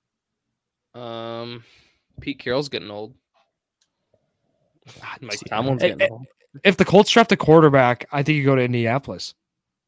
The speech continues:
Speaker 3: the first round.
Speaker 1: If I'm Sean Payton, I'm going to the Chargers.
Speaker 2: They're not firing Staley.
Speaker 1: Yeah, they are. I-, if they don't make it to the, the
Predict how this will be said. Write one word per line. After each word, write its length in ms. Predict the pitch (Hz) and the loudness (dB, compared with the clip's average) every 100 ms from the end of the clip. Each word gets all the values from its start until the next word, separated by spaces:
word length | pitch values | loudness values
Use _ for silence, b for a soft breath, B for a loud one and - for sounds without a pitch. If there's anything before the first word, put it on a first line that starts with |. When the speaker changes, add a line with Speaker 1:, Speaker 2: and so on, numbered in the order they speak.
| _ _ | _ _
Speaker 3:
the 60 | 131 | -12
first 240 | 127 123 | -10 -8
round. 280 | 127 113 104 _ - | -6 -6 -10 _ -20
Speaker 1:
If 160 | - | -6
I'm 180 | 117 135 | -2 -2
Sean 260 | 143 160 127 | -2 -2 -2
Payton, 340 | - 117 104 | -4 -4 -6
I'm 160 | 107 110 | -10 -10
going 220 | 117 110 | -6 -6
to 60 | 104 | -8
the 140 | 98 | -12
Chargers. 560 | - 98 98 92 - - _ _ _ _ _ _ _ _ _ _ _ _ _ _ _ _ _ _ _ _ _ | -12 -12 -12 -12 -16 -18 _ _ _ _ _ _ _ _ _ _ _ _ _ _ _ _ _ _ _ _ _
Speaker 2:
They're 100 | 147 | -14
not 200 | 147 - | -14 -10
firing 300 | 107 101 104 | -10 -10 -14
Staley. 480 | - 95 101 135 - _ _ _ _ _ _ _ _ _ | -18 -16 -16 -18 -20 _ _ _ _ _ _ _ _ _
Speaker 1:
Yeah, 160 | 95 85 | -12 -12
they 80 | 73 | -12
are. 180 | - - _ _ _ _ _ 131 | -18 -20 _ _ _ _ _ 0
I-, 40 | |
if 340 | 143 147 143 | 0 2 -2
they 160 | - 139 | 2 2
don't 200 | 180 160 | 2 0
make 240 | 131 135 | -2 0
it 140 | 147 123 | -4 -4
to 100 | 127 | -6
the, 280 | 117 110 107 _ - | -4 -6 -8 _ -10
the 180 | 113 | -10